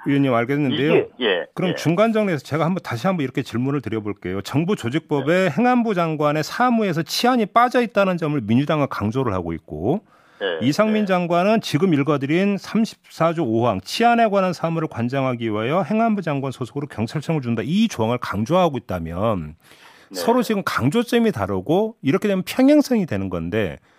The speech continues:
Speaker 1: 그러면 정부 조직법을 다시 손볼 필요가 있다고 보십니까? 어떻게 보십니까?
Speaker 2: 그러기 때문에,
Speaker 1: 예.
Speaker 2: 그러기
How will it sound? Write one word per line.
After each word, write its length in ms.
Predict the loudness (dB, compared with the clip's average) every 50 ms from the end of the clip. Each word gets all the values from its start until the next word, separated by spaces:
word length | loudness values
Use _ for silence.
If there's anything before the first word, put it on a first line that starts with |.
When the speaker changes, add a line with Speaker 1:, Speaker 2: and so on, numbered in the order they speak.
| _ _ -20 _ _ -4
Speaker 1:
그러면 300 | 0 2 4 4 4 2
정부 440 | 2 0 0 2 2 2 0 0 0
조직법을 540 | 0 -2 -2 -2 -2 -2 0 -2 -2 -2 -2
다시 340 | -4 -2 -2 0 0 0 0
손볼 320 | 2 2 2 4 2 0
필요가 260 | -2 -2 -2 0 0
있다고 320 | 0 0 0 0 0 0 0
보십니까? 680 | -4 -4 -4 -4 -4 -4 -4 -2 -2 0 0 0 0
어떻게 360 | -2 -4 -6 -4 -2 -2 -2
보십니까? 460 | -2 -4 -6 -8 -10 -10 -10 -12 -8 -4
Speaker 2:
그러기 440 | -2 2 2 2 2 2 -2 -4
때문에, 580 | 0 0 0 0 -2 -2 0 2 2 2 0 0
Speaker 1:
예. 40 | -2
Speaker 2:
그러기 280 | 0 0 0 0 -2